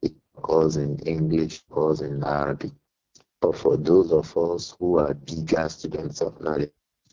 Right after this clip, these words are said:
I like to encourage you to look for Kitab Adhkar by Al-Imam Al-Nawawi, rahimah.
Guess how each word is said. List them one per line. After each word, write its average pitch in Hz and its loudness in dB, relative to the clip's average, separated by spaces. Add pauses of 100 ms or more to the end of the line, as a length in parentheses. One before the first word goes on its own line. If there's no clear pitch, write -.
I 65 -8
like 76 2
to 76 2
encourage 78 0
you 73 -8
to - -4
look 71 -2
for 69 2
Kitab 76 -2 (120)
Adhkar 69 -4 (680)
by 69 2
Al-Imam 76 0
Al-Nawawi, 69 -2
rahimah. - -14